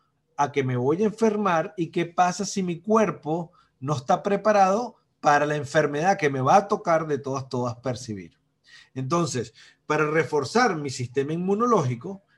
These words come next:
necesito comer comida saludable. Necesito comer comida con menos grasa, con menos productos.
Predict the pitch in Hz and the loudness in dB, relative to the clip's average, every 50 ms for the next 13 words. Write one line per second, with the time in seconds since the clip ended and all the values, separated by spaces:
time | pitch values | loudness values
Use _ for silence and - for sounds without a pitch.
0 | _ - 135 147 151 139 170 165 160 143 123 131 170 170 185 175 151 147 139 147 | _ -8 -4 -4 -2 -2 -2 -2 -2 -4 -2 -4 -4 -2 -2 -2 -2 0 -2 -4
1 | 165 - 165 135 117 110 104 - - 131 170 226 320 269 151 104 - _ _ _ | -4 -4 -4 -4 -6 -8 -8 -8 -4 2 4 4 4 4 2 -6 -12 _ _ _
2 | _ - - - _ - 139 143 147 127 - 139 131 131 160 160 165 156 143 143 | _ -20 -20 -20 _ -4 -2 -2 0 0 -2 -4 -4 -4 -4 -2 -2 -4 -2 -4
3 | 143 135 135 156 143 143 139 143 147 - 139 123 117 113 107 107 117 151 180 214 | -6 -4 -4 -4 -2 -2 -2 -2 -2 -4 -6 -6 -6 -8 -8 -4 -2 0 2 2
4 | 208 180 - - 135 123 123 120 127 135 131 175 190 190 175 175 160 - - | 2 2 0 -6 -8 -8 -8 -8 -10 -8 -6 -4 -4 -4 -4 -4 -6 -8 -8